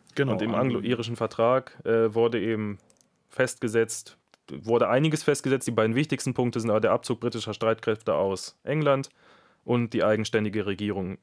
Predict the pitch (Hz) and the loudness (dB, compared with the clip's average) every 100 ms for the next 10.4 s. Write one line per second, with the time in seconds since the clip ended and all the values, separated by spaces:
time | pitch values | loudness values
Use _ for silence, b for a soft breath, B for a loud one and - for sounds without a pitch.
0 | - - 101 104 117 90 85 _ b b | -10 -4 -2 2 2 0 -6 _ b b
1 | b b b b b b b b - 131 | b b b b b b b b 2 4
2 | 127 147 180 117 - 180 - 170 160 175 | 4 4 4 2 0 -4 2 0 0 -6
3 | - 180 175 113 156 117 110 110 101 104 | -8 -6 -2 -2 0 -2 -2 -4 -4 -4
4 | 92 87 87 87 95 104 139 123 107 117 | -6 -8 -8 -8 -2 0 0 -2 -4 -4
5 | 151 B B _ 113 123 135 170 143 - | -6 B B _ -6 -4 0 0 0 -4
6 | 151 147 - 160 156 143 117 123 127 - | -2 -4 -2 -4 -2 0 2 2 0 -4
7 | 120 123 156 160 156 131 113 143 175 147 | 0 2 2 0 -2 -2 -4 -4 -2 -2
8 | 131 117 113 139 202 - - - 127 120 | -4 -2 -2 -2 -4 -4 -4 -4 -4 -6
9 | 120 127 160 156 - 135 127 120 135 139 | -4 -6 -6 -10 -8 -6 -4 -2 -2 -2
10 | 139 143 139 - | -4 -4 -6 -10